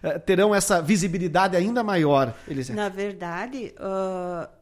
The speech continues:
Speaker 2: nos, em anos anteriores, né, a nossa escola teve projetos, porque na, na, na mostra local, que é na mostra da escola,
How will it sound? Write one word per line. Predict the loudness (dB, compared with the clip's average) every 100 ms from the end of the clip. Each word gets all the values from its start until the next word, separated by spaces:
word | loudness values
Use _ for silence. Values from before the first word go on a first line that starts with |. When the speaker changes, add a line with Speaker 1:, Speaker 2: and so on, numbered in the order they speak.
| _ -10
Speaker 2:
nos, | -8 -8 -4
em | -2
anos | -2 -4 -6
anteriores, | -8 -6 -6 -6 -6 -6 -10 -12 -8
né, | -6 -6
a |
nossa | -6 -8 -10
escola | -14 -10 -8 -6 -6 -10 -12
teve | -10 -8
projetos, | -10 -8 -8 -8 -10 -10
porque | -14 -12
na, | -10 -8
na, | -4 -4 -6 -10
na | -10 -6 -6 -4
mostra | -4 -6 -6 -10
local, | -6 -8 -6 -6 -4
que | -6 -8
é |
na | -8
mostra | -8 -10 -12
da | -16
escola, | -10 -4 -2 -4